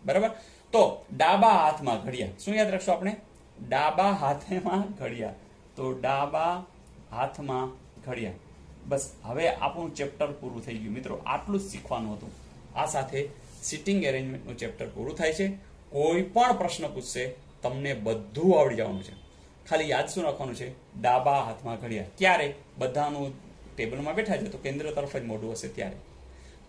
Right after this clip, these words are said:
મતલબ કે ઘડિયાળ કઈ દિશામાં ચાલે? તો ડાબી side જ્યારે જ્યારે બોલશે ત્યારે ઘડિયાળનો કાંટો જેમ ચાલતો હોય, બરાબર? જો આમ ચાલે, Right?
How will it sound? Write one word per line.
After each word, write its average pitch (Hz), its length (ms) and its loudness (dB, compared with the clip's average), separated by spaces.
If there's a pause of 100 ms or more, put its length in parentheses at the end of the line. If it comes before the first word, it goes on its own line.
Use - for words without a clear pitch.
(180)
મતલબ 190 320 2
કે 233 400 4 (440)
ઘડિયાળ 170 480 8
કઈ 185 140 6
દિશામાં 196 440 2
ચાલે? 143 260 4
તો - 300 -10
ડાબી 139 460 2
side 226 280 4
જ્યારે 156 320 6
જ્યારે 190 220 8
બોલશે 143 560 2 (180)
ત્યારે 151 200 2
ઘડિયાળનો 190 600 4
કાંટો 156 360 2
જેમ 151 220 -2
ચાલતો 131 320 2
હોય, 107 160 -2 (260)
બરાબર? 170 180 8
જો 139 140 0
આમ 123 220 2
ચાલે, 107 200 -4 (440)
Right? 170 180 4